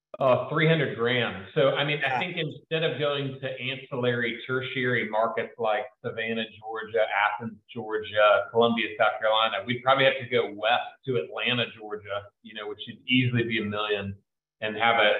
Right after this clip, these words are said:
Speaker 1: you know, a average sales price of probably seven fifty or something.
Speaker 2: Yeah. Yeah. So you'll see where these, uh, these, these million dollar a month wholesalers, that's the other thing. They're,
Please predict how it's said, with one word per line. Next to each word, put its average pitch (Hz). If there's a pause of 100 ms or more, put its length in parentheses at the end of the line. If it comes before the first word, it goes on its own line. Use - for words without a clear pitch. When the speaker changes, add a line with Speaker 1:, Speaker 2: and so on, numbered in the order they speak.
Speaker 1:
you 110
know, 202
a 190 (300)
average 113 (100)
sales 113
price 110
of -
probably 120 (140)
seven 123 (140)
fifty 127
or -
something. - (280)
Speaker 2:
Yeah. 127 (800)
Yeah. 143
So 156
you'll 180
see 226
where 165
these, 151
uh, 135
these, 139 (200)
these 147
million 156
dollar 139 (200)
a 131
month 135
wholesalers, 147 (640)
that's 151
the 160
other 160
thing. 135
They're, 131